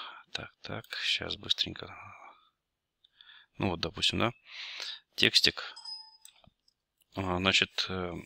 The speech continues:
чего, <clears throat> ну, так, вставляю его сюда, да. Здесь говорю, ст-, галочку ставлю "шаблон".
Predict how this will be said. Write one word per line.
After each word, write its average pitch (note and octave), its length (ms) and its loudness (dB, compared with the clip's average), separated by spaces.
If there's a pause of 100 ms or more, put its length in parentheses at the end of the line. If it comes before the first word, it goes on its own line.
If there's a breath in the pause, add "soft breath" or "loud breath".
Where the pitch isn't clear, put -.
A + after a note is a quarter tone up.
(220)
чего, A#2 400 6 (100)
<clears throat> - 100 -18
ну, A#2 340 6 (1600 loud breath)
так, - 580 -4
вставляю F#2+ 380 6
его F#2 100 6
сюда, C3 320 4
да. G#2+ 240 2 (400 loud breath)
Здесь F#2+ 180 6
говорю, F#2 320 6
ст-, - 200 2 (140)
галочку F#2+ 340 8
ставлю F#2 220 4
"шаблон". C3+ 460 8